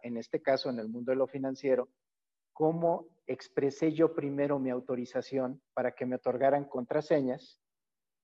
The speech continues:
y cómo el banco, a través de los medios móviles, me está otorgando elementos de los cuales yo solamente puedo ser el conocedor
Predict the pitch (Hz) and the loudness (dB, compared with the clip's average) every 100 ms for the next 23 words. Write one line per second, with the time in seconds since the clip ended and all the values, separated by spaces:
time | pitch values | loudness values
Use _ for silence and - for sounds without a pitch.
0 | _ 139 - 202 240 220 156 147 160 151 | _ -14 -2 2 4 4 4 4 2 0
1 | - 135 - _ _ _ _ _ - 139 | -4 -8 -10 _ _ _ _ _ -2 -2
2 | 131 135 139 165 151 135 123 113 - - | 2 4 6 4 4 2 2 0 -4 -16
3 | - 131 143 156 156 165 147 131 127 - | -4 0 4 4 4 4 4 4 0 -4
4 | - _ _ _ _ 139 139 - 160 175 | -14 _ _ _ _ -4 0 2 4 4
5 | 156 151 147 147 143 139 139 135 143 131 | 4 4 4 4 2 0 -2 -2 -2 0
6 | 120 120 - 135 135 123 135 165 - 185 | 0 -2 0 2 0 -2 0 0 2 4
7 | 202 143 139 151 147 135 135 135 131 135 | 4 4 0 -4 -4 -4 0 0 0 -2
8 | 135 131 - 127 123 127 117 123 123 131 | 0 -2 -4 -2 -2 -4 -2 2 4 4